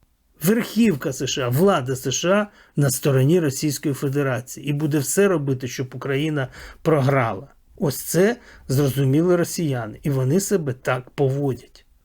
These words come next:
Ну, ось так якось, друзі. Я хочу вас попросити донатити на нашу армію. Чергові звіти я розташував. Ми ж зараз будемо віддавати борг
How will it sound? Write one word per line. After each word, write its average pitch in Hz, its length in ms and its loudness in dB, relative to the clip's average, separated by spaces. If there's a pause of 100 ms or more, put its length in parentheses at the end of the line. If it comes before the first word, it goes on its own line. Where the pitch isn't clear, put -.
Ну, 196 160 4
ось 269 120 2
так 220 280 0
якось, 202 300 0
друзі. 123 320 -4 (360)
Я 151 120 -4
хочу 139 320 -4
вас 123 300 -6 (540)
попросити 131 720 -4
донатити 139 840 -2 (200)
на 139 100 -2
нашу 113 460 -6
армію. 151 580 -2 (1400)
Чергові 135 640 -2
звіти 123 480 -4
я 110 180 -4
розташував. 123 840 -6 (680)
Ми 147 260 4
ж - 80 -2
зараз 147 340 4
будемо 120 360 -2
віддавати 117 800 -4
борг 120 720 -2